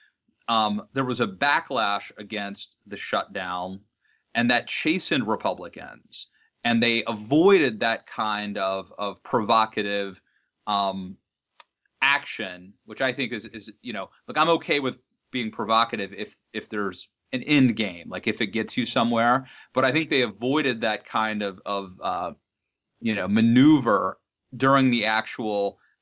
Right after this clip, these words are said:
twenty fourteen election year, and they ended up having a very good year. So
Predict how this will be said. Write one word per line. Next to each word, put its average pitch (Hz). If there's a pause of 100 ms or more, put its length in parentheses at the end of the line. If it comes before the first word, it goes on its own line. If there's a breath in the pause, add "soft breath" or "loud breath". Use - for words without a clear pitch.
twenty 120
fourteen 110
election 101
year, 92
and 98
they 104
ended 104
up 95
having 98
a 92
very 92
good 92
year. 92
So -